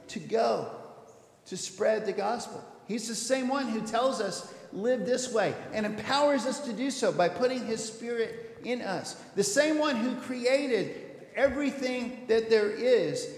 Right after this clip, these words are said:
that person with all that power, he is the one who empowers you to live this adventure. Never think that you can't do it.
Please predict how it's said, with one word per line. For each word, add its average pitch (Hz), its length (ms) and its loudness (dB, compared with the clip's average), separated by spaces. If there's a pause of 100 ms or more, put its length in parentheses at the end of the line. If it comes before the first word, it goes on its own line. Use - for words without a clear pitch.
(400)
that - 680 2
person 208 500 0
with 147 260 -2
all 262 340 4
that 254 300 4
power, 214 440 2 (240)
he 285 200 2
is 262 180 0
the 240 100 4
one 247 260 0
who 220 200 -2
empowers 220 580 0
you 190 100 -4
to 220 140 0
live 240 440 0
this 247 220 -2
adventure. 233 680 -2 (320)
Never 269 340 4
think 269 380 0
that 214 160 2
you 214 140 -2
can't 233 360 -4
do 247 200 0
it. 170 120 4